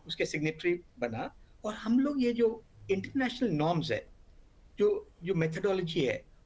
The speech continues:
वो हम लोग अब्जॉर्ब करके, अंडरस्टैंड करके हम अपने हेरिटेज को वैसे प्रिजर्व कर रहे हैं। So ये जो प्रोसेस है, बहुत पेनस्टेकिंग और बहुत स्लो प्रोसेस है। सिंपल मैं आपको बताना चाह रहा हूँ, एंशिएंट हिस्ट्री, मिडिवल हिस्ट्री, मॉडर्न हिस्ट्री,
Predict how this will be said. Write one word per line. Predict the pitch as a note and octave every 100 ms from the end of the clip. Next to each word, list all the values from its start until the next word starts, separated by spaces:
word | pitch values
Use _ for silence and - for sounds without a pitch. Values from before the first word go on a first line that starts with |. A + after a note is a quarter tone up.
| -
वो | A#3 G4 E4
हम | F#3+ G3
लोग | A3 A3+
अब्जॉर्ब | E3+ C3 D#3 F3+ -
करके, | D3 - D3 D#3+ - - -
अंडरस्टैंड | C#3 E3+ - F#3+ E3+
करके | E3 - E3+
हम | E3+ A3+
अपने | B3+ - A#3 A#3 - - -
हेरिटेज | E3 F3+ A3
को | -
वैसे | E3+ E3
प्रिजर्व | D#3+ C3 C#3+
कर | - A2
रहे | F#2+
हैं। | G2+ - - - - -
So | C#4 C#4+
ये | E3+ C4
जो | C4
प्रोसेस | C4 E3+ D#3+ A#3 -
है, | D3+ A3 -
बहुत | - - C4 -
पेनस्टेकिंग | E3+ F#3+ F#3+ - D#3+ G3+ G3
और |
बहुत | E3 F3+ F3+
स्लो | E3+ E3
प्रोसेस | D#3 - A2 -
है। | - - - - -
सिंपल | - D#4 D4
मैं | G#3
आपको | D3+ C3 -
बताना | D3+ C#3+ B2+
चाह | A2
रहा | G#2+
हूँ, | - - - - - -
एंशिएंट | G#3 A3+ A#3+ F#3+
हिस्ट्री, | F#3+ - G3+ G#3+ -
मिडिवल | - D3 F#3+
हिस्ट्री, | F3 D#3+ G3 - -
मॉडर्न | C#3 C3+ A#2
हिस्ट्री, | G2+ -